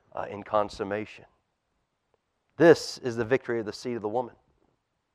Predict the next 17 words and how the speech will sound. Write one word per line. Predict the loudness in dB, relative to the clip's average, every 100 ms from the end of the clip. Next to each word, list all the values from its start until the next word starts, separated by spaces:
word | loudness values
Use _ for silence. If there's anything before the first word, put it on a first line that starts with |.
| _ _ _ _ _ _ _ _ _ _ -20
And | -10
when | -6
that | -4 -2
day | -4
comes, | -2 -4 -2 2
all | 2
malice | 2 0 0 -2
will | -8 -8
end, | -6 -4
all | -4 -4
tears | -6 -6 -6 -6
will | -8 -8
end, | -8 -8 -6
all | -4 -4
animosity | -6 0 4 4 2 -4
will | 0 0
end, | 0 0 0